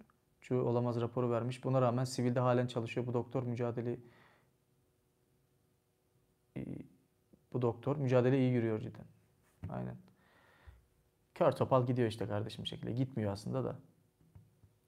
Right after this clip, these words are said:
Parasını veren zenginler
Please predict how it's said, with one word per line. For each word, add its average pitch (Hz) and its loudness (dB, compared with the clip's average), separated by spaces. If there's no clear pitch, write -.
Parasını 139 6
veren 127 4
zenginler 123 2